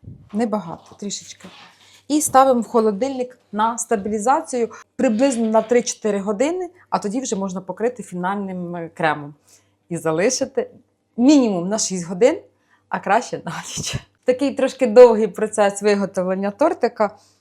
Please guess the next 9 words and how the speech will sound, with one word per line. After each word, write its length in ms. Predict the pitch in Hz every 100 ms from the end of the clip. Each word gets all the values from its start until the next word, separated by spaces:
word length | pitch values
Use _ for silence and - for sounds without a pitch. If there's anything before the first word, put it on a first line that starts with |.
| _
але 200 | 220 240
він 180 | 208 180
вартий 300 | 160 156 156
свого 320 | - 156 156
часу 360 | 156 165 - 170 _ - -
потраченого. 600 | 165 156 139 - - - - - - _ _ _ - - - _
Ставимо 240 | - 175
на 60 | 165
стабілізацію. 680 | 165 156 156 151 135 - -